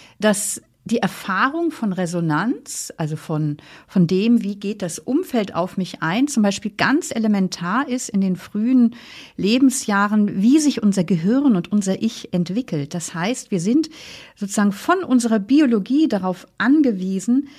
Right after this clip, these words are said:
Zugehörigkeit und Verbundenheit zu erfahren. Das ist nicht einfach nur irgendwie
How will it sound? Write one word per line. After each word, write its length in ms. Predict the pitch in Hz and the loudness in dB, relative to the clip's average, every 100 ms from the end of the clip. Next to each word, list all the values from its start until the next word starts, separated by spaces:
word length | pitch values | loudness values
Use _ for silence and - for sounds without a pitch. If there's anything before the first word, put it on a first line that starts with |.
| - - _ _ _ - | -20 -20 _ _ _ -12
Zugehörigkeit 1080 | - 269 311 302 277 277 254 - 233 233 | -4 -2 2 2 4 2 0 -2 -2 0
und 160 | 214 202 | 0 -2
Verbundenheit 920 | - 180 214 247 254 202 196 185 - - | -2 -4 2 2 4 0 0 -2 -4 -16
zu 220 | - 196 | -10 -6
erfahren. 680 | 180 170 - 202 226 233 165 | -6 -6 -8 -2 0 0 0
Das 140 | 160 156 | -2 -6
ist 160 | 196 | -4
nicht 220 | 233 233 | -4 -2
einfach 340 | 202 208 196 202 | -4 -4 -4 -4
nur 340 | 208 190 190 | -2 -2 -2
irgendwie 680 | 185 202 190 175 180 175 170 | -2 0 0 0 0 0 -2